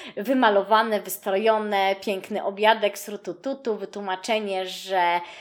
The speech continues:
e, nasi emeryci z okazji, e, wtedy barburki, e, jakby świętują.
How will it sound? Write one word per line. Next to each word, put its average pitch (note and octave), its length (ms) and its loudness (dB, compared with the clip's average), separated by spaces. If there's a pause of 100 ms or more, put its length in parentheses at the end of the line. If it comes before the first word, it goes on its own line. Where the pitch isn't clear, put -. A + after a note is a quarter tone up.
(160)
e, F#3 300 2
nasi G3 380 -4
emeryci F#3+ 680 -6
z E3+ 120 -8
okazji, F3+ 880 -2
e, E3 400 -6
wtedy F#3+ 260 -6
barburki, F#3+ 880 0
e, E3 260 -6
jakby F#3 260 -4
świętują. G#3+ 880 2